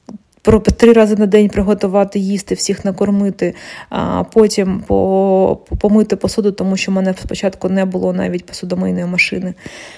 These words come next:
Поприбирати, попрати, е, всіх побавити чимось, займа-, займатися. Плюс Аліса в маленька, і майже завжди на руках. Вона навіть тоді ще не повзала.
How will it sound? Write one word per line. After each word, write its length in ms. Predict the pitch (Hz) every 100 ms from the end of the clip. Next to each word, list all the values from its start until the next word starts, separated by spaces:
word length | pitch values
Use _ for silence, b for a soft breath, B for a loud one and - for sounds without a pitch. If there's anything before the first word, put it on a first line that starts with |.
| B _
Поприбирати, 920 | - 208 - 202 196 190 196 185 - 190
попрати, 1000 | - 185 180 - 190 180 190 - 180 - _
е, 80 | - 175 - - -
всіх 320 | - - 202
побавити 640 | - 202 185 190 180 180 185
чимось, 420 | - 196 185 180
займа-, 520 | 175 190 190 202 185
займатися. 640 | 196 190 190 185 190 - 185
Плюс 340 | - 190 -
Аліса 320 | 196 196 190
в 60 | 180
маленька, 440 | 185 180 180 -
і 80 | 190
майже 400 | 180 185 185 180 - - _ - - -
завжди 400 | 196 190 180 175
на 140 | 175
руках. 480 | 180 - 175 220 - B B B -
Вона 180 | 185 180
навіть 140 | 180
тоді 220 | 185 180
ще 180 | 180 190
не 80 | 180
повзала. 580 | 180 180 175 190 202